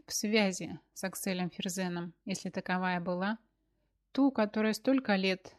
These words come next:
даже просто нормальной мужской ласки не ведала? Женщину, в спальню которой супруг сначала много лет не приходил вообще, а потом посещал по расписанию исключительно для зачатия детей. Мне кажется, мы не вправе упрекать её ни в чём.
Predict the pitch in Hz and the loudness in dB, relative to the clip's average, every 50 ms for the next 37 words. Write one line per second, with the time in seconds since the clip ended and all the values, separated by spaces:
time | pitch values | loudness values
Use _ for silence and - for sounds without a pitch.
0 | - 202 190 185 175 185 - - 208 233 240 - - 190 180 180 180 185 196 214 | -6 -4 -2 0 0 -2 -2 0 0 0 0 0 -2 -2 -2 -2 -2 0 0 0
1 | 214 196 190 185 175 - - - 190 190 185 180 180 180 - - - 185 180 180 | 0 0 0 -2 -4 -4 -4 -4 -2 -2 0 0 -2 -2 -4 -6 -6 -4 -4 -4
2 | 180 175 180 175 170 175 170 - - 185 - _ _ _ _ _ _ _ _ _ | -2 -2 -2 -2 -2 -4 -6 -6 -8 -8 -10 _ _ _ _ _ _ _ _ _
3 | _ - 226 214 247 262 285 285 - - 233 233 233 226 - - - 220 214 220 | _ -2 0 4 6 8 8 6 6 4 4 4 4 2 0 -2 0 2 2 4
4 | 220 226 220 - 202 196 - 214 208 208 196 - - 190 - - 208 208 - - | 4 2 2 2 0 0 0 2 0 0 0 -2 -4 -6 -2 -2 -2 -2 -2 -2
5 | 202 190 - - 196 196 190 190 190 190 190 180 185 180 185 185 - 190 180 - | -4 -2 0 0 0 2 2 2 2 0 0 0 0 0 0 -2 -2 -4 -4 -4
6 | - 185 - 202 190 180 190 185 180 175 180 180 180 - - - - 233 233 247 | -4 -4 0 0 0 0 0 0 0 2 2 0 0 0 -2 -4 -2 0 0 -2
7 | - _ _ _ _ _ _ _ _ _ _ - 262 - 254 247 247 - 285 285 | -2 _ _ _ _ _ _ _ _ _ _ -2 0 2 2 2 6 6 6 6
8 | 277 233 - - 208 - - 220 214 208 - 202 190 175 - - 190 - - - | 6 4 0 0 -2 0 2 2 2 2 2 0 -4 -2 -4 -4 -6 -6 -4 -2
9 | 202 208 208 202 - - 185 - - 190 180 - - 208 190 - 214 196 196 196 | -2 0 0 -2 -2 -4 -8 -8 -8 -10 -10 -8 -8 -8 -8 -6 -4 -2 -2 -2
10 | - 180 185 185 175 185 180 - - 185 175 175 - 185 185 175 185 185 - - | -4 -4 -4 -2 -2 -4 -4 -2 -2 -2 -2 -2 -4 -6 -6 -4 -6 -8 -8 -6
11 | 190 170 170 175 165 _ _ _ _ _ _ _ _ _ _ _ _ _ - 190 | -6 -4 -6 -6 -10 _ _ _ _ _ _ _ _ _ _ _ _ _ -4 -2
12 | 190 185 185 185 - 214 214 226 214 - - 185 180 - - 190 185 190 196 190 | -2 -2 -2 0 0 0 2 0 -2 -4 -4 -6 -6 -6 -6 -4 -2 -2 -2 -2
13 | - - 214 208 214 202 202 - 185 165 - 180 - - 185 190 190 - 190 175 | -4 -4 -2 -2 0 0 -2 -4 -6 -6 -6 -6 -4 -2 -4 -4 -2 -4 -4 -4
14 | 180 180 180 185 - - - - 175 170 180 185 | -4 -4 -4 -6 -8 -10 -10 -10 -8 -8 -8 -10